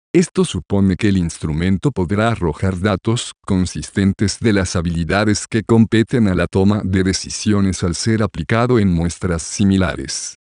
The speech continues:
permitiendo un diagnóstico oportuno de necesidades de capacitación específica en directivos. Los procedimientos de validez estadística efectuados mostraron que los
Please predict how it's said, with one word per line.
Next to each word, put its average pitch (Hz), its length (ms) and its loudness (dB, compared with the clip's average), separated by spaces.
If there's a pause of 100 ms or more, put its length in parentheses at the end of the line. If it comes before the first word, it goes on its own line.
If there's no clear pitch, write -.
(140)
permitiendo 139 760 4
un 120 200 4
diagnóstico 95 800 0
oportuno 101 760 0
de 104 140 2
necesidades 98 880 0
de 104 160 0
capacitación 95 920 0
específica 107 920 -2
en 113 160 2
directivos. 92 920 -2 (180)
Los 110 240 4
procedimientos 95 1040 2
de 98 120 2
validez 101 640 0
estadística 117 840 -2
efectuados 104 840 0
mostraron 98 640 0
que 143 140 0
los 113 180 0